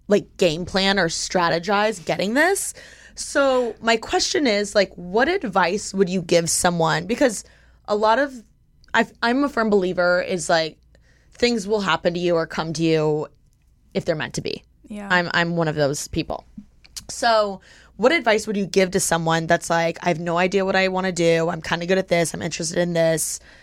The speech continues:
Speaker 1: I wanna move, I have an itch to move this, to the city." Like, someone that just graduated was in your position a little.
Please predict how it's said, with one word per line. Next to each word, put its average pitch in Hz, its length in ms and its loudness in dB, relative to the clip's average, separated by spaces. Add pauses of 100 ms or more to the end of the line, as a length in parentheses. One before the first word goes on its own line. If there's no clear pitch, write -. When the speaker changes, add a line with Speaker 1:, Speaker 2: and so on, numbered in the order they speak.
(500)
Speaker 1:
I 185 80 -2
wanna 185 220 0
move, 190 260 2
I 185 60 0
have 185 140 0
an 185 120 0
itch 180 200 -2
to - 80 -4
move 175 140 -2
this, 185 320 0
to 208 140 2
the 180 120 -2
city." 233 440 -2
Like, 202 200 2
someone 262 240 -2
that 269 100 2
just 220 180 -4
graduated 190 640 0
was 196 180 2
in 208 140 2
your 196 100 0
position 196 480 0
a 233 80 0
little. 285 380 2